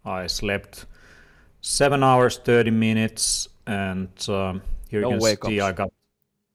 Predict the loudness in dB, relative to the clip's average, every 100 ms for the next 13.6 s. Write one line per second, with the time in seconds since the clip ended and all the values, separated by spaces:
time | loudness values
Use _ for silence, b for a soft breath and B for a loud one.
0 | _ _ _ _ _ -4 0 2 2 2
1 | 0 2 2 4 4 4 2 -2 -14 -6
2 | 2 4 6 4 4 0 -2 -4 -6 -10
3 | _ _ _ _ _ -6 -4 -4 -4 -2
4 | -2 -2 -4 -6 -10 B B B _ _
5 | _ _ -8 0 2 2 0 -2 2 2
6 | 2 2 2 0 0 2 0 -4 -12 -12
7 | -10 -8 -6 -8 -12 _ _ _ -10 -10
8 | -4 -2 0 0 -2 -6 -10 -6 -4 -4
9 | -4 -6 -6 -4 -4 -4 -6 -4 -4 -2
10 | 0 0 0 -6 -10 -20 _ -2 0 0
11 | 0 -4 -2 -6 -2 0 0 -4 -6 -6
12 | -8 -8 -6 -4 -4 -6 -8 -6 -8 -6
13 | -8 -8 -8 -8 -6